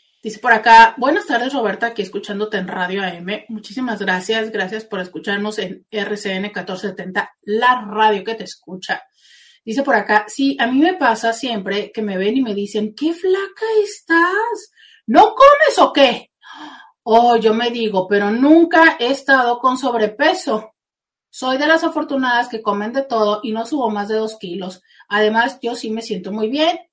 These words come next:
estoy delgada, todo de acuerdo a mi cuerpo, no flaca,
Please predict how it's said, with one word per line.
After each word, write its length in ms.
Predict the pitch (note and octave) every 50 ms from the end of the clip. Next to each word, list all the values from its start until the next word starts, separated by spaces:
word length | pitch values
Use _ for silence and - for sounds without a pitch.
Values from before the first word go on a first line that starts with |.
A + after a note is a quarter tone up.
| _
estoy 340 | - G#3 F#3 F#3 - F#3 F3+
delgada, 720 | F#3 G3+ G#3+ A3+ A3+ A#3 A3+ A3+ A3+ A3+ A3+ A3+ - - _ _
todo 380 | A3+ A3 A3 A3 A3+ A#3 A#3
de 80 | A3 G3+
acuerdo 340 | F#3+ F#3+ - G3 F#3 F#3 F#3+
a 60 | G3+
mi 160 | G#3 G#3 G#3
cuerpo, 400 | - C4+ D4 C#4+ - - F#3+ F3+
no 260 | G3+ G3+ A3+ A#3 A#3+
flaca, 680 | A3+ - D4 D4 C#4+ C4+ B3+ - - G3+ G#3+ - -